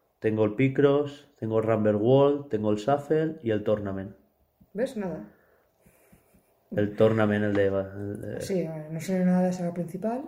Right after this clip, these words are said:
Speaker 2: pero sí es
Speaker 1: Exacto,
Speaker 2: Minecraft.
Speaker 1: nada de la saga. Ese, ese año hubo descansillo.
Speaker 2: Sí.
Speaker 1: Para la Next Gen.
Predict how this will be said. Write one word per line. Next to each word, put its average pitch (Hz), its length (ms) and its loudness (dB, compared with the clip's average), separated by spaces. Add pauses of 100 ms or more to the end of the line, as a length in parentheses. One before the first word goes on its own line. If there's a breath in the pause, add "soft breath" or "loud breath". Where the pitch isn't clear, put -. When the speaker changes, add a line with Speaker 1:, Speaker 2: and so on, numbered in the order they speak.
Speaker 2:
pero 180 160 -4
sí 175 160 -8
es 156 80 -2
Speaker 1:
Exacto, 101 360 2
Speaker 2:
Minecraft. 98 160 -8
Speaker 1:
nada 110 280 2
de 110 80 4
la 110 100 2
saga. 107 320 -4
Ese, 107 380 0 (140)
ese 117 200 -6
año 113 200 2
hubo 110 220 0
descansillo. 131 800 0
Speaker 2:
Sí. 185 340 -6 (680)
Speaker 1:
Para 110 180 2
la 110 100 2
Next 110 240 -2
Gen. 131 340 2